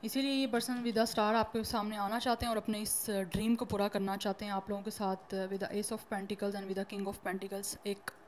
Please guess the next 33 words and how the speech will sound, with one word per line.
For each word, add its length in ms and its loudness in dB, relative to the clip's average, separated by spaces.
stable 400 4
connection 420 -6
बना 240 -8
के। 60 -20
लेकिन 380 2
ये 80 -2
person 300 -2
को 100 -4
समझ 320 -2
नहीं 120 -4
आ 100 0
रही 100 -2
कैसे 300 -6
होगा। 260 -6
या 220 2
तो 140 4
आपके 240 4
पास 240 4
इनको 200 4
लगता 240 2
है 40 -2
choices 420 0
हैं, 100 -6
that's 240 6
why 140 4
आप 180 8
इस 100 0
person 560 0
से 140 2
बात 540 4
करो 220 4
ना 200 4
करो, 320 0